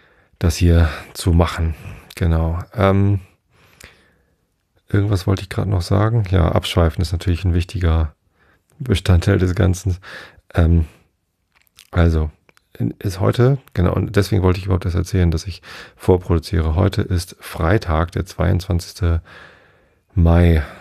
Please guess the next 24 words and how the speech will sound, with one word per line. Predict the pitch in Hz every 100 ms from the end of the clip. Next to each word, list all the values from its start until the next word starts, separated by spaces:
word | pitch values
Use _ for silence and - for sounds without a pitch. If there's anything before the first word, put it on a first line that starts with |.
| - _ _
und | - 85 82
am | 87
nächsten | 85 82 95
Dienstag | 85 85 - 90
erscheint | 85 - 87
diese | 87 90
Episode. | - - 85 85 85 - - - - _ -
So, | 87
und | 85 80
diese | 95 95
Woche | 107 90 123 151
ist | -
mir | 98 87
das | 85
Thema, | - 98 92 87 87 90 - 90
äh, | -
ist | -
mir | 98
ein | 95
Thema | 101 104 101 92 - - _
gleich | - 87
dreimal | - 92 101 95 95 107
auf | - 92
die | - 92 87 85